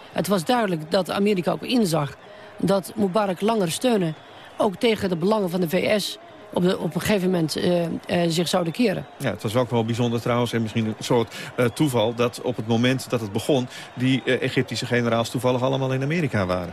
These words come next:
Speaker 1: Ja, want ik, nogmaals, eh, ik bedoel, eh, eh, daar is, eh, een enorme samenwer-, nauwe samenwerkingsverband tussen Egypte en de Verenigde Staten op alle mogelijke terre-, terreinen. En zeker op het gebied van, eh, militaire terrein.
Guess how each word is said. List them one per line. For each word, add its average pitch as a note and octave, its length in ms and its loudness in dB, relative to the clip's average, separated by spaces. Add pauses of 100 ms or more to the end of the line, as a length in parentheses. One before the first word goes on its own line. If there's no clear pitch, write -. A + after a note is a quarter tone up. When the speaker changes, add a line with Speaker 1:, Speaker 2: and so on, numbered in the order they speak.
Speaker 1:
Ja, G#3+ 220 2
want F#3+ 320 -2
ik, F#3+ 200 -4
nogmaals, G3 540 2
eh, G#3+ 160 4
ik G3 60 2
bedoel, G3 280 0
eh, F#3 280 0
eh, G3 60 -2 (1000)
daar F#3 160 2
is, G#3+ 260 0
eh, F#3 140 0 (240)
een G3 100 4
enorme G#3 600 2
samenwer-, G#3 500 2
nauwe G3+ 260 2
samenwerkingsverband F3 880 0
tussen F3 320 0 (460)
Egypte F#3 520 0 (400)
en F3 300 2
de E3+ 60 -2
Verenigde F#3 320 0
Staten G3 300 0
op - 60 -2
alle G#3 120 2
mogelijke E3+ 320 -2
terre-, F3 400 2
terreinen. F3 480 0 (380)
En F#3+ 120 2
zeker F#3+ 420 2
op F#3 60 -4
het D3+ 100 -6
gebied E3+ 260 0
van, D#3+ 280 0
eh, E3+ 140 2
militaire F3 440 0
terrein. D#3 320 -2